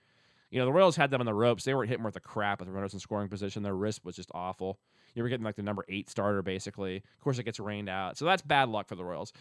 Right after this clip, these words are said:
So basically, had the Royals split tomorrow in that game against the Yankees, they leave town at five hundred. So it kind of throws things off a little bit now that we have an odd number of games.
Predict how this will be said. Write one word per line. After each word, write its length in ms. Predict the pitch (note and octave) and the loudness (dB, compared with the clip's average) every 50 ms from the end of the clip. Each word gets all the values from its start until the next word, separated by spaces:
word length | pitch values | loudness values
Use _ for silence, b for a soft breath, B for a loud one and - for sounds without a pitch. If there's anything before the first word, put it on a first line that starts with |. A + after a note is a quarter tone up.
| B B | B B
So 120 | - G#3+ | -4 2
basically, 480 | G#3+ C#4+ D#4+ E4+ D#4+ C4+ A3+ B3 G#3+ G3+ | 4 6 6 6 2 0 2 2 4 4
had 160 | G3 G#3+ G#3 | 4 2 2
the 80 | F#3 F#3+ | 4 4
Royals 320 | G3 G#3 G3+ G3 F3 - | 6 6 6 6 4 4
split 340 | - - - - F3+ E3 - | 0 -6 -2 -2 -2 -2 0
tomorrow 420 | - D#3 C#3+ C#3 C#3+ C#3+ C#3+ C3+ | 0 2 4 6 6 8 6 6
in 80 | B2+ B2 | 4 2
that 140 | B2+ B2 A2+ | 0 -2 0
game 200 | B2+ B2+ B2 A#2+ | 0 0 0 0
against 240 | A#2 A#2 A#2+ A2 - | 0 -2 -2 -2 -4
the 80 | A2+ | -4
Yankees, 340 | G#2 A2 A2 G#2+ - G2+ G2 | -2 -2 -4 -2 -4 -4 -2
they 120 | A2 A2+ | -2 -2
leave 200 | A2 A2 A2 G2+ | -2 -2 -4 -4
town 220 | - - G#2 G#2 F#2 | -4 -4 -2 -2 -2
at 80 | F2+ | -4
five 240 | - G2+ F#2+ E2+ - | -2 -2 -2 -2 -2
hundred. 280 | G2+ F#2 F2 - C2+ - | -6 -8 -8 -10 -6 -2
So 100 | - B2+ | -2 -2
it 80 | B2+ | 0
kind 180 | - F#3+ A3 G#3+ | 2 2 2 2
of 80 | E3+ - | 2 2
throws 200 | F3 D#3+ D#3 - | 2 0 2 0
things 200 | D#3+ D3 C3 C3 | -2 -2 -2 -2
off 160 | B2 A#2+ G#2+ | -2 -2 -4
a 20 | |
little 240 | F#2+ G2+ A2 A2+ A2 | -4 -4 -2 -2 -2
bit 160 | A2+ A#2 G2 | -4 -4 -4
now 140 | G#2+ G#2+ G#2 | -4 -4 -4
that 100 | G#2+ G2 | -4 -6
we 80 | G#2 G2+ | -6 -6
have 160 | G#2 G2+ G2+ | -6 -6 -6
an 80 | F#2+ | -4
odd 180 | F#2 G2+ G#2 G2+ | -2 -2 -2 -2
number 220 | G2+ G2+ G2 F#2+ | -4 -4 -6 -6
of 120 | F2+ E2+ - | -8 -8 -8
games. 480 | G2 F#2+ G2 G2+ G#2 G#2+ - - - | -8 -6 -6 -6 -6 -8 -10 -12 -18